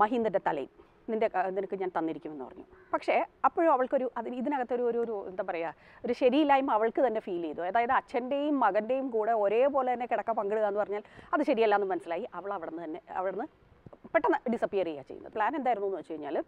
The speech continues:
ഈ സിംഹള മന്നൻ്റെ വളരെ close friend ഉണ്ട്, ഒരു ചാം പ്രസിദ്ധ് എന്ന് പറഞ്ഞ ഒരു രത്നവ്യാപാരി. ഈ രത്നവ്യാപാരിയെ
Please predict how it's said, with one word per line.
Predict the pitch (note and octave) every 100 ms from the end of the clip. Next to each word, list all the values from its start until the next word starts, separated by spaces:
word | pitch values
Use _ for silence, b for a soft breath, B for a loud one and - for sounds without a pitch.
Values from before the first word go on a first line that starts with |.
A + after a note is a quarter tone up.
| _ _ _ _ _ _ _ _
ഈ | A#3 A#3+
സിംഹള | - G#3 A#3 C4 B B B G3+
മന്നൻ്റെ | G#3 G3+ G#3+ D#3+ A#3 - G#3+
വളരെ | G#3 C#4 D4
close | A3+ A3
friend | - F#3+ E3
ഉണ്ട്, | C#3 E3 A#3
ഒരു | A3+
ചാം | B3+ A3 A#3+
പ്രസിദ്ധ് | G#3 F#3+ F3+
എന്ന് | G3
പറഞ്ഞ | E3+
ഒരു | F3+ F#3
രത്നവ്യാപാരി. | F3 G3 F3+ D3 C#3+ D3+ - B B B B -
ഈ | D#4+ F4+
രത്നവ്യാപാരിയെ | B3+ B3+ A3+ G3+ F3+ F3 F3